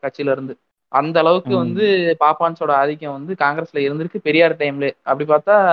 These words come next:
Speaker 1: நம்ம பாரதியார் இருந்த டைம்ல இன்னும் உக்கிரமா இருந்திருக்கும்.
Speaker 2: அதாங்க, பாரதியார் வந்து நிறைய நாம்ஸே வச்சிருக்காரு. "தாழ்த்தப்பட்ட மக்கள் வந்து மூணு வேளை குளிக்கணும், மாட்டுக்கறியை சாப்பிடக்கூடாது,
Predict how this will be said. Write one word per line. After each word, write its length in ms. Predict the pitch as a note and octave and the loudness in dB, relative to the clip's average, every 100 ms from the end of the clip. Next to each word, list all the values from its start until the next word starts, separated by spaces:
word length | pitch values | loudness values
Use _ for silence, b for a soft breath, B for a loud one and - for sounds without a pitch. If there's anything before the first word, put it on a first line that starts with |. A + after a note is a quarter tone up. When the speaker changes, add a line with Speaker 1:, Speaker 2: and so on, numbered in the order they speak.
| D3+ C3+ B2 B2 _ | 4 2 2 -2 _
Speaker 1:
நம்ம 160 | C#3 C#3+ | -4 -2
பாரதியார் 440 | C#3 D#3+ F#3 F#3 | 2 2 4 2
இருந்த 140 | E3 D#3 | 2 0
டைம்ல 260 | D3+ D#3 G#3 | -2 0 -2
இன்னும் 520 | E3 F3+ F3 D3+ C#3+ | 0 0 2 2 0
உக்கிரமா 340 | F#3 F3 E3+ | 2 2 2
இருந்திருக்கும். 440 | C#3+ C3+ B2+ A#2+ B2+ | 0 -2 -8 -4 -2
Speaker 2:
அதாங்க, 400 | C#3+ C3 C#3 C3+ | 0 0 0 4
பாரதியார் 440 | B2+ D3 E3 D3+ | 4 6 4 2
வந்து 220 | C#3+ E3 | 2 0
நிறைய 380 | D3+ C3+ D3+ D3 | 0 2 2 2
நாம்ஸே 440 | C3+ C#3+ D#3+ F3 | 2 -2 0 2
வச்சிருக்காரு. 580 | D#3 C3 C#3+ C3 A#2+ A2 G#2 | 2 2 0 0 0 -2 -2
"தாழ்த்தப்பட்ட 640 | A#2+ C#3 C#3+ C3+ B2 B2+ | 0 0 -2 -4 -2 -4
மக்கள் 280 | B2 A#2 B2 | -4 -6 -6
வந்து 380 | A#2+ B2+ D#3 C3+ | -4 -2 -2 -2
மூணு 240 | B2+ C3 | -4 -2
வேளை 200 | C3 C3+ | -2 -2
குளிக்கணும், 640 | B2+ B2 B2 A#2 B2+ C3+ C3+ _ _ _ | -4 -8 -6 -6 -6 -8 -10 _ _ _
மாட்டுக்கறியை 560 | B2 B2+ C#3 C3+ C3 B2 | -2 0 2 0 0 0
சாப்பிடக்கூடாது, 920 | B2 B2+ B2+ A#2 A2+ A2 A#2+ C3 | 0 0 2 2 0 2 0 0